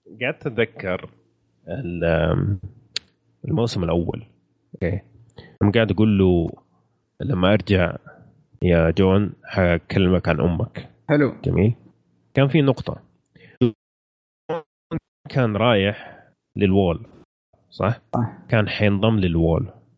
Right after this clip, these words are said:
Speaker 2: جميل.
Speaker 1: جميل. طبعًا أنت لما تنضم للوول، كل، آه، نسبك ترميه في أقرب، آه، سلة
Speaker 2: ب-،
Speaker 1: مهملات.
Speaker 2: خلاص.
Speaker 1: أوكي.
Speaker 2: إيه.
Speaker 1: وأي مط-، أي شيء ليه علاقة بالحكم لك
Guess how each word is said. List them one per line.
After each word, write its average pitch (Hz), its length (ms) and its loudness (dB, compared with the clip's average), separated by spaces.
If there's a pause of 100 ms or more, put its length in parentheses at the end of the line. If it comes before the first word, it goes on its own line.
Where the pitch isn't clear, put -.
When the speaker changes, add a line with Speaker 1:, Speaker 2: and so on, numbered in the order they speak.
(160)
Speaker 2:
جميل. 156 200 2
Speaker 1:
جميل. 101 260 2 (640)
طبعًا 92 220 4 (160)
أنت 131 180 0
لما 113 200 2
تنضم 107 400 0
للوول، 92 500 2 (600)
كل، 160 580 0 (460)
آه، 90 300 0
نسبك 127 680 -2 (280)
ترميه 113 340 2
في 85 380 -2
أقرب، 90 500 0
آه، 85 200 2
سلة 95 320 0
Speaker 2:
ب-، 147 60 2
Speaker 1:
مهملات. 101 500 2 (260)
Speaker 2:
خلاص. 131 340 0
Speaker 1:
أوكي. 143 160 2 (200)
Speaker 2:
إيه. 143 400 0 (440)
Speaker 1:
وأي 160 460 2 (1040)
مط-، - 420 -2
أي 139 260 2
شيء 123 360 0
ليه 120 180 2
علاقة 107 420 2
بالحكم 90 720 -2
لك 104 240 0